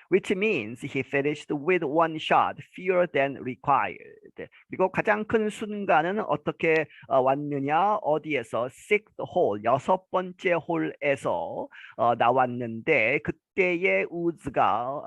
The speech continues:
이 버디를 했다는 것이죠. 이 버디를 설명하고 있죠. Which means, 그것은 무엇을 의미하느냐? He finished, 어, with one shot. 그 홀, 어, 여섯 번째 홀을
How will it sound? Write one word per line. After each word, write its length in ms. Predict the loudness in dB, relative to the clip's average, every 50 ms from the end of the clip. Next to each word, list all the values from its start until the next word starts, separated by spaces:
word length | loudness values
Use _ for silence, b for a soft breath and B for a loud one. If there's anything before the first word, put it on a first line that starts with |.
| -6
이 100 | -8 -8 -8 -4
버디를 640 | 0 2 2 2 2 0 -2 -4 -4 -4 -4 -4 -4
했다는 400 | -4 -4 -2 -2 -2 -2 -4 -8
것이죠. 560 | -8 -10 -10 -14 -10 -6 -4 -2 -2 -2 -4 -6 _ B B B B
이 160 | -8 -8 -6
버디를 560 | -4 0 2 2 2 2 0 0 -2 -2 -4
설명하고 640 | -2 -2 -2 -2 -2 -2 -2 -2 0 -2 -2 -2 -6 -10
있죠. 380 | -12 -12 -8 -6 -4 -4 -4 -4 -4
Which 280 | -4 -4 -4 -6 -8 -8
means, 500 | -6 -4 -4 -4 -4 -6 -8 -10 -14 -16
그것은 480 | -12 -6 -4 -4 -4 -4 -6 -10 -8
무엇을 400 | -4 -2 -2 -2 -2 -2 -2 -2
의미하느냐? 680 | -2 -4 -4 -2 -2 -2 -2 -2 -2 -2 0 0 0 0 -2 -4
He 100 | -8 -12 -12 -6 _
finished, 480 | -2 -2 0 -2 -6 -12 -14 -8 -4 -4 -4 -4 B B B B B
어, 200 | 2 4 4 4 2 -2 -2
with 220 | -2 -2 -2 -4
one 300 | -4 -2 0 0 0 0 -2
shot. 280 | -4 -4 -4 -4 -4 _
그 260 | -2 0 0 0 0
홀, 500 | -2 -2 2 4 4 6 4 4 0 -4 -8 -10 -8 -6
어, 100 | -4 -2
여섯 280 | -2 -2 -2 -4 -6
번째 360 | -6 -8 -8 -8 -6 -4 -2
홀을 520 | -2 -2 -2 -4 -2 0 0 2 2 2